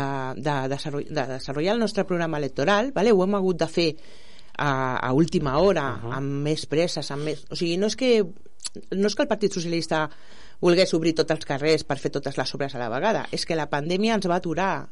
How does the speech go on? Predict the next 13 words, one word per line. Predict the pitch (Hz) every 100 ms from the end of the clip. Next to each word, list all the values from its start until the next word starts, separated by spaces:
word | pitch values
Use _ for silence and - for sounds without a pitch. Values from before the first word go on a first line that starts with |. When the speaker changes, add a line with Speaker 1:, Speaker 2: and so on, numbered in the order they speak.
| -
Speaker 1:
el, | 143 139 82
la | 147
feina | 143 170 185 202 240 254
Speaker 2:
Mhm. | - - - - 160
Speaker 1:
d'aquestes | 156 139 123 160 - 196
activitats | 196 185 147 160 -
i | 190
d'aquest, | 147 123 147 147
d'aquest | 123 - 127
compliment | 190 156 123 139 156
del | 165
programa | 131 135 160
electoral. | 147 - 113 117